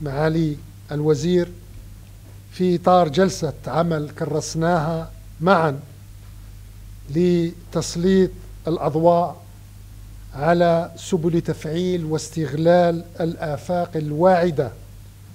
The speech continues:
التي يتيحها التعاون الثنائي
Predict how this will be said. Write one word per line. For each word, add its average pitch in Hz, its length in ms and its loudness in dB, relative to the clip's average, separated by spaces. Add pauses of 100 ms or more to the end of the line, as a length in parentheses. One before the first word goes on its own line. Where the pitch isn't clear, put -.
(720)
التي 170 400 4
يتيحها 156 560 0
التعاون 156 500 0
الثنائي 147 760 -6